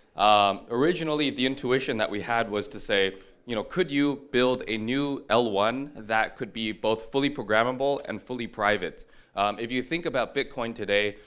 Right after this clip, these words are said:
it's very low in programmability, very low in privacy. Ethereum went one direction to offer high programmability.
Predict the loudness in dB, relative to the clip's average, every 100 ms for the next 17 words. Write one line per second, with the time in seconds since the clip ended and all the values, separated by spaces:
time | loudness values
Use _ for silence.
0 | _ -8 -6 2 4 4 4 4 4 0
1 | 0 0 0 0 0 0 -4 -2 2 2
2 | 2 0 -2 -2 0 0 -2 -8 -6 -6
3 | -8 _ -8 -4 -2 -2 0 -2 -2 -2
4 | -2 2 2 2 -4 -2 -2 -2 -2 -2
5 | -2 -2 -2 -2 -2 -2 0 -2 -6